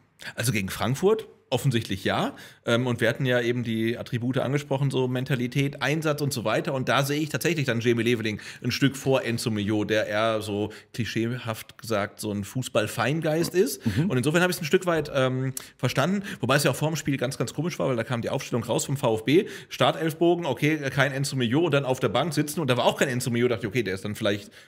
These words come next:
Speaker 1: angeschlagen,
Speaker 2: Ja,
Speaker 1: verletzt,
Speaker 2: ja.
Speaker 1: aber, ähm, er saß dann doch auf der Bank, also
Speaker 2: Ja, also offensichtlich hat da der Admin irgendwie einen Fehler gemacht. Oder Enzo Mio, äh,
Speaker 1: Kurzfristig.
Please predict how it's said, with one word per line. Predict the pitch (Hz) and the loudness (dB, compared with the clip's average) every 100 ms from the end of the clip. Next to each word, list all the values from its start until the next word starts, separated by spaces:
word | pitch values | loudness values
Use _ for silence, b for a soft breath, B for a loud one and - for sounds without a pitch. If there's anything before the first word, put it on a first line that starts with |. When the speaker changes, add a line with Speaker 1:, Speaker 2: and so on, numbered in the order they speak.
| _ | _
Speaker 1:
angeschlagen, | 117 151 143 151 95 | -4 -2 2 4 4
Speaker 2:
Ja, | |
Speaker 1:
verletzt, | 107 117 160 113 | 4 4 2 2
Speaker 2:
ja. | |
Speaker 1:
aber, | 117 110 87 - | 2 0 -2 -6
ähm, | 107 107 | -6 -4
er | 107 | -6
saß | 107 | -6
dann | - 92 | -6 -8
doch | - | -10
auf | 95 | -10
der | - | -6
Bank, | - - - | -6 -8 -12
also | - 80 95 - _ b b - | -10 -10 -10 -16 _ b b 6
Speaker 2:
Ja, | 143 - | 6 6
also | 123 110 | 4 6
offensichtlich | 117 110 104 98 | 4 2 2 4
hat | 98 | 4
da | 92 | 4
der | 90 | 2
Admin | 87 101 92 | 4 4 4
irgendwie | 90 92 | 4 4
einen | 92 | 4
Fehler | 104 110 | 4 4
gemacht. | 113 123 151 | 6 4 8
Oder | 156 214 214 208 | 8 8 6 4
Enzo | 151 160 165 | 4 4 4
Mio, | 147 143 147 156 143 | 6 6 8 6 6
äh, | 131 | 4
Speaker 1:
Kurzfristig. | - - 113 - | 4 2 0 -6